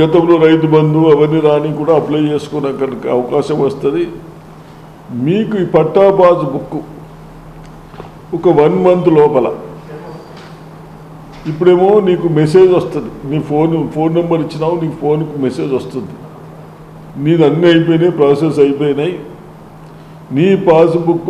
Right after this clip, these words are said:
వన్ మంత్ లోపల నీ ఇంటి అడ్రస్కు పోస్ట్లో, by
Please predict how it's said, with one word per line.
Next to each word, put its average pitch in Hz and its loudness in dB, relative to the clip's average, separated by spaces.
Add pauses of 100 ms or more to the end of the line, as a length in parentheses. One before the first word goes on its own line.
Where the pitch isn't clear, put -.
(120)
వన్ 160 4 (120)
మంత్ 156 -2 (100)
లోపల 160 -2 (160)
నీ 165 -2 (120)
ఇంటి 156 -4
అడ్రస్కు 151 -2 (160)
పోస్ట్లో, 170 0 (120)
by 139 6